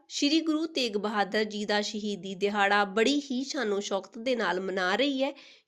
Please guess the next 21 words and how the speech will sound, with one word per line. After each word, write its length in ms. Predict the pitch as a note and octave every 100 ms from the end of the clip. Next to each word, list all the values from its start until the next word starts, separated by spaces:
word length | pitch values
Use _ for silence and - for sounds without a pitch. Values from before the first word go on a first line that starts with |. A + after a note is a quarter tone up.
| -
ਕਿਉਂਕਿ 460 | D4 D4 D4 E4
ਗੁਰੂ 300 | D4 A#3+ G3+
ਸਾਹਿਬ 500 | G3+ - G#3 A#3+ B3
ਨੇ 320 | A3+ A3 A#3 B3
ਹੱਕ 300 | - C#4 D4+
ਸੱਚ 320 | D4 A#3+ G#3+
ਦੀ 140 | F#3+ G3+
ਲੜਾਈ 340 | G3 G3 F#3+
ਲੜਦੇ 400 | F#3+ G3 F3+ F#3+
ਹੋਏ 420 | G3 A#3 A3+ A3 -
ਆਪਣੀ 320 | A3 G#3+ F#3+
ਕੁਰਬਾਨੀ 500 | F#3+ G3 B3 C4 F#3+
ਦਿੱਤੀ 280 | F3+ - G3
ਸੀ, 260 | G#3+ G#3+ - - _ _
ਪਰ 120 | A3 G3+
ਦੂਜੇ 440 | F3+ G3+ F3+ D#4+
ਪਾਸੇ 500 | D#4+ D#4 - D#4+ F4+ - -
ਸਾਡੇ 440 | - D4 C4+ D#4+
ਮੁਲਾਜ਼ਮਾਂ 520 | D#4+ C4+ G#3 G#3 G3+ G3
ਨਾਲ 280 | G#3 A3+
ਸਰਕਾਰ 480 | B3+ B3+ - F#3 F#3